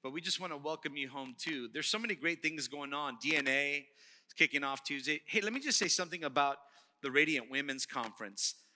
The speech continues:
Um, we are hosting it here, and it's not just our church that's going to attend. It's been opened up to thirty other churches, just so you know. And so seating is going to go fast. We just promoted it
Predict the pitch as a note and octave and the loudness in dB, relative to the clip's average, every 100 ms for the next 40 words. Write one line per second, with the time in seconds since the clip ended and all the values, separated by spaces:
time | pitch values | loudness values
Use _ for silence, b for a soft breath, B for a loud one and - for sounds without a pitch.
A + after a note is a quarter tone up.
0 | b _ D3 C#3+ C3+ B2+ C#3 D#3+ B3+ B3 | b _ 0 0 0 -10 -6 0 4 2
1 | D#3+ F3 F3+ - E3 C#3+ - - - F3+ | 2 0 2 0 0 -2 -2 -8 -2 2
2 | G3+ A3+ - b b b b - E3+ D#3+ | 2 0 -6 b b b b 2 4 4
3 | - E3+ - G#3 A#3 - - G3+ G3 - | 2 2 2 4 2 2 0 0 0 -4
4 | - E3+ F#3 - - F3 - D#3+ C#3+ - | -8 -6 -6 -2 0 2 2 0 0 -4
5 | D#3 D3+ - A#2+ - F3 D#3+ B2 G2+ G2+ | -4 -4 -2 -2 2 6 6 4 -2 -16
6 | B B B - F#3+ - A3 A3 F#3 - | B B B 2 4 4 4 4 4 -2
7 | E3 G#3 - A3 G3+ - F#3 - - E3 | 0 0 2 2 2 2 2 2 -4 -4
8 | - - F#3+ G3+ G3+ G3+ D#3+ E3 E3 D3 | -4 2 4 6 4 4 2 4 4 4
9 | - E3+ E3 B2 G2 - F3 - A3 A3+ | 2 0 -2 -4 -2 0 2 2 2 2
10 | A3+ G#3+ B3 G#3+ - - - _ _ _ | 0 4 6 6 4 -12 -20 _ _ _
11 | B B B B - F3+ E3 F#3 D3+ - | B B B B 8 10 10 4 6 8
12 | - F#3+ G3+ A3+ B3 B3 B3+ E3 - E3+ | 8 8 6 6 6 2 0 0 0 0
13 | F3 E3+ E3+ D3+ D3 C3+ - - E3 C#3+ | 0 0 0 0 -4 -6 -10 0 4 6
14 | G2+ - C3 C3 D3+ - E3 D3 D#3 F3 | 4 0 -2 -2 -4 -2 -4 -2 -2 2
15 | F3+ F3+ | 6 6